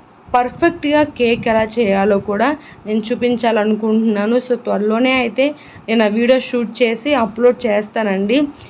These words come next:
నేనైతే, మ్, వీడియో లెంతీ అయిపోతుందని నేను స్పాంజ్ అనేది షూట్ చేయలేదు ఇంతవరకు. ఆ, త్వరలోనే నేను ఆ వీడియోని కూడా అప్‌లోడ్ చేస్తానండి. ఇది,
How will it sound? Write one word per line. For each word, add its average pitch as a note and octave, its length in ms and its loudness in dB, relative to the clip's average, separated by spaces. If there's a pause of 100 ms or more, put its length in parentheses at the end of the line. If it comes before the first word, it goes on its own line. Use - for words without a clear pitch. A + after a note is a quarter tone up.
(140)
నేనైతే, A#3 840 2
మ్, G#3 300 0
వీడియో A#3 260 4
లెంతీ A#3+ 480 2
అయిపోతుందని A3+ 640 -2
నేను G#3+ 240 0
స్పాంజ్ G#3 520 -2
అనేది G3+ 400 -2
షూట్ G#3 400 -4
చేయలేదు A3 260 0
ఇంతవరకు. G3+ 640 -2 (480)
ఆ, G3+ 100 4
త్వరలోనే A3+ 500 2
నేను A#3+ 280 2
ఆ G3+ 80 2
వీడియోని G#3 420 0
కూడా G#3+ 200 -2
అప్‌లోడ్ G#3 440 -2
చేస్తానండి. G3+ 720 0 (1040)
ఇది, A3 440 -2